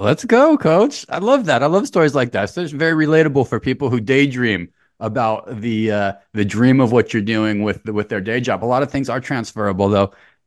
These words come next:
You're, you got, you're in Colorado now. We got, we got Deion Sanders there, and this question you've, you've heard before. Really, for me, it's, it's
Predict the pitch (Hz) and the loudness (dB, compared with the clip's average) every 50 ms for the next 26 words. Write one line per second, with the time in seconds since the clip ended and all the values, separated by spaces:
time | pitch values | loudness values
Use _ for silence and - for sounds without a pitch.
0 | _ _ _ _ - 151 175 180 160 160 170 160 180 170 170 170 - 143 156 170 | _ _ _ _ -2 0 0 2 2 0 0 2 4 2 2 2 -2 -4 -2 -2
1 | 180 160 - 160 165 160 156 151 151 156 151 151 147 151 156 156 - _ _ _ | -2 0 2 2 4 4 4 4 4 2 2 0 0 0 0 -2 -4 _ _ _
2 | _ _ _ _ _ _ - 143 185 196 294 311 311 220 - 180 214 220 220 214 | _ _ _ _ _ _ -8 -6 -2 0 0 0 0 0 -2 -2 0 4 4 4
3 | 208 151 175 190 185 175 175 151 - 160 147 135 135 127 131 123 - 127 131 123 | 4 2 0 -2 -2 -2 -2 -4 -2 -2 -2 -2 -2 -2 -4 -6 -6 -4 -2 -2
4 | 123 123 127 131 139 147 135 - - 165 147 135 - - 147 135 135 131 - 120 | -2 -2 -2 -4 -4 -6 -8 -6 -2 -2 -2 -2 -2 -4 -4 -4 -4 -4 -6 -6
5 | 123 117 - - 143 151 143 131 143 135 - 151 139 139 139 107 135 151 196 233 | -6 -4 -2 0 0 0 0 -4 -6 -6 -4 -2 -2 -2 -2 -4 -4 -2 -2 -2
6 | 320 359 - - 202 147 151 170 175 165 131 113 - - - - 120 113 - - | -2 -2 -4 -4 -4 -4 -4 -2 -2 -2 -2 -4 -6 -12 -10 -8 -8 -8 -8 -12